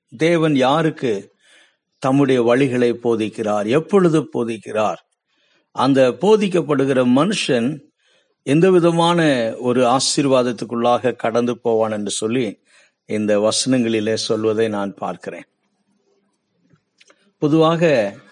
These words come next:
அ, உலகத்திலே தேவனை அறிந்த பிள்ளைகளா இருந்தாலும் சரி, அறியாதவர்களா இருந்தாலும் சரி,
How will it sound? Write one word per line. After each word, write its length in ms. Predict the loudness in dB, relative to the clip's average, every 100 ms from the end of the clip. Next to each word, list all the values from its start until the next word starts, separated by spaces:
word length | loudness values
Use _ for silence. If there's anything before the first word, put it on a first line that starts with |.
| _ _ _ -20 -4
அ, 260 | -2 0 0
உலகத்திலே 800 | 2 2 0 0 2 2 0 -4 -18 _ _ -4
தேவனை 380 | 0 2 2 2
அறிந்த 400 | 4 4 2 0
பிள்ளைகளா 520 | 0 0 2 2 2
இருந்தாலும் 540 | 0 0 2 2 0
சரி, 440 | -2 0 0 0 -4 -16 _ _ _ _
அறியாதவர்களா 840 | 0 4 4 4 2 2 2 2
இருந்தாலும் 540 | 2 2 0 0 0 -2
சரி, 420 | -2 -2 -2 -4